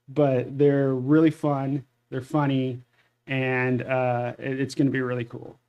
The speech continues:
Um, and I think that's the, that's a huge thing, and it kind of brings me to, like, the, this is, that's one of the purposes of these missions, is to create these types of collaborations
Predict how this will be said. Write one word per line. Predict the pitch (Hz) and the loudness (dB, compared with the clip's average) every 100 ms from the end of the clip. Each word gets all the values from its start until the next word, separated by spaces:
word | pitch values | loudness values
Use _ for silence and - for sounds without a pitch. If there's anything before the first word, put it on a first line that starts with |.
| _ _ _ | _ _ _
Um, | 139 131 123 | -2 0 0
and | 123 | 0
I | 131 | 0
think | 127 139 | 0 0
that's | 139 131 - | 2 -2 -4
the, | 139 131 147 | -4 -4 0
that's | 156 156 | 2 2
a | |
huge | 147 - 196 170 - | -2 -2 -2 -2 0
thing, | 165 151 151 | 2 4 4
and | 147 139 | 2 -2
it | 139 139 139 135 - | -2 -4 -4 -6 -6
kind | 156 | -2
of | 156 135 _ _ _ _ | 0 -2 _ _ _ _
brings | 143 147 147 147 127 - - | 0 4 6 4 2 -4 -18
me | 131 135 147 | -8 -2 0
to, | 143 131 | 0 0
like, | 135 131 127 _ | -2 -4 -8 _
the, | - 143 | -2 -2
this | 143 160 160 | 2 0 2
is, | 160 117 - 135 | -2 -2 -14 -2
that's | 208 196 | -2 0
one | 180 180 | 6 8
of | 165 | 6
the | 156 | 2
purposes | - 160 147 - 135 | 0 0 -2 -8 -4
of | 135 135 | -4 -2
these | 139 127 | -2 0
missions, | 139 143 131 117 113 | -2 -2 -6 -10 -10
is | 123 | -12
to | - | -10
create | 117 - 156 151 160 | -12 0 4 4 4
these | 139 | -2
types | - 139 139 | 0 -6 -4
of | 131 | -8
collaborations | 131 131 123 127 135 139 127 | -4 -4 -2 -2 -2 -4 -4